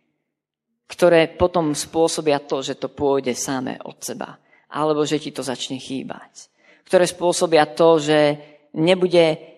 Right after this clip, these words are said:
ľahké, aj keď viackrát zaspíš alebo viackrát vynecháš, lebo máme obdobia v živote, kedy prosto sa to nedá.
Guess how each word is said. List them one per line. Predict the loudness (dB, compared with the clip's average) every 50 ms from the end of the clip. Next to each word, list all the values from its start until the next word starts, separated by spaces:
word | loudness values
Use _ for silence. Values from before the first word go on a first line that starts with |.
| _
ľahké, | -2 0 2 2 0 0 -2 -6 -10 -10 _ 0 0 0 2
aj | 0 -2 -4 -2
keď | -4 -4 -2 0
viackrát | 2 4 4 2 0 -2 -2 -2 -2 0 0
zaspíš | 0 -2 -2 -4 -6 -6 -6 -6 -4
alebo | -4 -4 -2 -2 -2 -2 0
viackrát | 2 2 2 0 -2 -2 0 0 0
vynecháš, | 0 -2 -4 -2 -2 -2 -2 -2 -2 -2 -2 -4 -4 -8 -18 -16 -2 0
lebo | 2 2 4
máme | 4 4 4 4 4 4 4
obdobia | 4 4 2 2 0 -2 0 0 0
v | 0 -2 -4
živote, | -2 -2 -2 -2 -4
kedy | -4 -4 -4 -6
prosto | -6 -6 -6 -8 -8 -10 -10
sa | -8 -8 -8 -6
to | -4
nedá. | -4 -2 -2 -2 -2 -2 -4 -6 -8 -12 -16